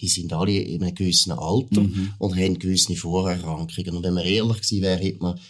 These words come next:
Speaker 1: sehr gezielt können die schützen, die wirklich gefährdet
Speaker 2: Genau,
Speaker 1: sind. Wir
Speaker 2: genau.
Speaker 1: sagen ja nicht, es sind keine Leute gefährdet gewesen. Im Gegenteil, es sind, ältere Leute sind wirklich gefährdet
Speaker 2: Mhm.
Speaker 1: gewesen.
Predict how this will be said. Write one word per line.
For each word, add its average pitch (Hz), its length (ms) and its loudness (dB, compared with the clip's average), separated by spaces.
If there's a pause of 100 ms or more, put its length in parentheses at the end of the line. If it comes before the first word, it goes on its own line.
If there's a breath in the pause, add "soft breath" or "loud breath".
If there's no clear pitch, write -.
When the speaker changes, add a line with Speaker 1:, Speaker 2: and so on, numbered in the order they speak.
(100 loud breath)
Speaker 1:
sehr 156 300 4
gezielt 185 520 2
können 147 380 2
die 151 240 2
schützen, 135 460 4
die 113 160 2
wirklich 131 300 0
gefährdet 143 360 0
Speaker 2:
Genau, 202 300 6
Speaker 1:
sind. 107 180 2
Wir 107 80 2
Speaker 2:
genau. 170 200 4
Speaker 1:
sagen 101 100 4
ja 98 120 2
nicht, 135 240 0
es 147 100 4
sind 139 200 2
keine 131 200 2
Leute 131 160 -2
gefährdet 135 260 2
gewesen. 143 220 2
Im 117 60 4
Gegenteil, 95 500 0
es 92 120 4
sind, 90 220 4 (440 loud breath)
ältere 101 320 4
Leute 95 220 2
sind 85 200 2
wirklich 101 340 0
gefährdet 139 320 2
Speaker 2:
Mhm. 123 80 6
Speaker 1:
gewesen. 151 280 4